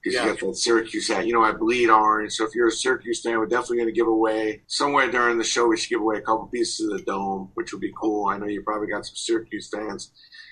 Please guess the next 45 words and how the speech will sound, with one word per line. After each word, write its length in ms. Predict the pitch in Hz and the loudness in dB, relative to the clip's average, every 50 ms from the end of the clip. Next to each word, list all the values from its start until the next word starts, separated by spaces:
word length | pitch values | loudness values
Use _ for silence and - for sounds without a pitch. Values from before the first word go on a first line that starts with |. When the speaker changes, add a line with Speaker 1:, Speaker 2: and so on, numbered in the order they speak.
| - _ | -12 _
Speaker 1:
And, 180 | 107 110 110 110 | -4 -2 0 2
um, 560 | 113 110 110 110 110 110 107 107 104 98 95 - _ _ _ _ - - - - - | 2 2 2 2 0 0 -2 -2 -6 -10 -14 -18 _ _ _ _ -20 -20 -20 -12 -6
you 120 | - 123 123 | -4 -2 0
know, 140 | 123 127 | 2 2
it 100 | 127 117 | 0 0
just, 340 | - 131 135 139 - - _ | -2 -4 -4 -4 -6 -10 _
collecting 600 | - - - - 107 117 131 135 139 - 147 135 | -12 -8 -4 0 2 2 2 2 0 -2 0 0
is 140 | 117 98 82 | 0 0 0
just, 260 | 90 95 95 - - - | -2 -4 -6 -6 -6 -4
you 80 | 120 117 | -2 0
know, 80 | 110 | 0
it's 140 | 104 - - | 0 -2 -2
in 100 | 120 120 | 0 2
my 140 | 117 113 107 | 2 2 2
blood. 480 | - 95 101 110 127 131 123 110 - - _ - | 2 0 0 2 2 2 2 0 -2 -6 _ -8
And, 220 | 104 104 101 98 | -8 -6 -4 -2
uh, 460 | 107 107 104 104 101 101 101 101 104 - - _ _ _ _ _ - | -2 -2 -2 -2 -2 -2 -2 -4 -4 -6 -10 _ _ _ _ _ -4
I've 160 | 104 107 104 | -2 0 2
always 360 | 113 113 113 113 104 92 95 | 4 4 4 4 2 0 -4
enjoyed 580 | 98 92 107 110 110 107 107 107 107 101 101 - _ - | -4 0 2 4 4 4 4 2 0 -2 -4 -10 _ -6
the, 240 | 120 113 110 110 110 107 | -4 -2 -2 -2 -4 -6
the 80 | 104 | -8
collecting 480 | - - - 110 107 104 - - 110 101 | -6 -2 0 0 0 0 -2 -4 -4 -2
and 100 | 98 95 | -2 -4
saving 520 | - - - 104 107 110 113 110 104 95 | -4 -2 0 2 2 2 0 -2 -4 -6
part. 440 | - 92 107 113 117 117 113 - - - - - - - - - - - _ _ - | -2 2 4 4 4 4 2 -4 -10 -16 -18 -18 -18 -20 -20 -20 -20 -20 _ _ -4
And 100 | 113 113 | -2 -2
I 60 | 113 | 0
think 160 | 113 131 110 | 0 0 0
what 100 | 110 117 | 2 2
I've 140 | 113 107 101 | 2 2 2
realized 440 | 113 120 120 117 113 110 110 95 95 | 2 4 4 4 4 2 2 0 -2
in 60 | 110 | -4
these, 180 | 107 104 98 - - | -4 -4 -6 -8 -6
in 140 | 117 113 107 | -6 -4 -4
these 160 | 104 101 92 | -4 -4 -6
times 380 | - - - 104 110 107 101 98 | -6 -6 -4 -2 -2 -2 -4 -4
with 140 | 101 104 101 | -6 -6 -4
the 80 | 101 95 | -4 -2
virus 500 | - 95 98 110 110 110 107 104 - - | 0 2 2 2 2 2 0 0 -2 -2
and 80 | 110 | -2
everything, 320 | 110 104 101 - - 104 101 | -2 -2 -2 -4 -6 -8 -8
that 140 | 98 98 98 | -6 -4 -4
we've 180 | 104 104 92 | -4 -2 -2
all 420 | 110 107 104 101 101 98 - - | -2 -2 0 -2 -4 -4 -6 -10